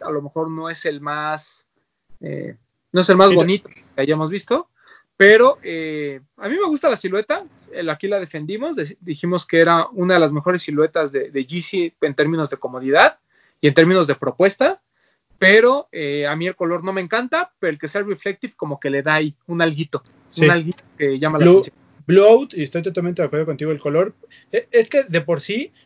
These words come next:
Speaker 2: la comunicación de Yeezy y las fotos como que siempre son como renders, ¿no? No son como fotos reales del producto.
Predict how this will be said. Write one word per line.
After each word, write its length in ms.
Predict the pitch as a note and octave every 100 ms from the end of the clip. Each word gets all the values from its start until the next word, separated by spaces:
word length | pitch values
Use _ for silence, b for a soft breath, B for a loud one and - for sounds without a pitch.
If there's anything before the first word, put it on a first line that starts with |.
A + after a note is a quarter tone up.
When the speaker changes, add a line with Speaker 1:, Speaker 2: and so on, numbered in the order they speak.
| _
Speaker 2:
la 160 | F3 D#3+
comunicación 580 | F3 E3 E3 D#3+ D3+ G#3+
de 120 | A3+
Yeezy 260 | F3 E3 A3+
y 40 |
las 200 | F#3 C3+
fotos 460 | D#3+ G3 A#3 C4+ _ _ _ _
como 180 | - D#3
que 120 | D#3
siempre 280 | D#3+ G#3 B3+
son 140 | G#3
como 220 | G#3 G#3+ D#3
renders, 420 | D#3 F3+ E3 D3
¿no? 100 | F#3
No 100 | A3+
son 140 | -
como 180 | A3+ F#3+
fotos 300 | - E3 F3+
reales 280 | D#3+ D3+ E3
del 120 | D3
producto. 460 | B2+ C3 C#3+ C3+